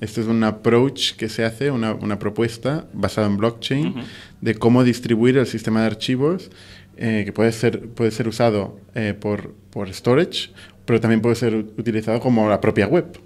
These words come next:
Speaker 1: eh, y plantear otra forma de, de, de usar la web
Speaker 2: Sí.
Speaker 1: o de, o de implementar la web. Este sistema, I P F S en particular, ¿le veis futuro? Iria.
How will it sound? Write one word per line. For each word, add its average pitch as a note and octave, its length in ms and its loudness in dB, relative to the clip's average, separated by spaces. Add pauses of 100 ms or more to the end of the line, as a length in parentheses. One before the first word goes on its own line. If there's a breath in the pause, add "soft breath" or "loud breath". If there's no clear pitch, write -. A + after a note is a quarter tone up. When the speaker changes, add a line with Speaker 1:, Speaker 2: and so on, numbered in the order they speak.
(120)
Speaker 1:
eh, A#2+ 180 -4
y A2 200 -2
plantear G#2+ 420 0
otra G#2+ 180 0
forma A2 480 -2 (400 loud breath)
de, G2+ 560 0 (140)
de, G2 480 -6
de G2 220 -8
usar G#2+ 360 -4
la G#2 140 -2
web G#2+ 260 0
Speaker 2:
Sí. G#2+ 100 -8
Speaker 1:
o G2 80 -4
de, F#2+ 280 -8 (180)
o F#2+ 100 -2
de F#2 280 -10
implementar G2 520 -2
la F#2+ 140 -2
web. F2 180 -2 (920 loud breath)
Este C#3 380 4
sistema, C3+ 540 -2 (140)
I A#2 60 -2
P B2 100 2
F A#2+ 180 2
S G#2+ 160 0
en A#2 80 0
particular, G2+ 580 -4 (480 loud breath)
¿le A2+ 220 6
veis A#2+ 280 8
futuro? F3+ 520 2 (2000)
Iria. G2+ 280 2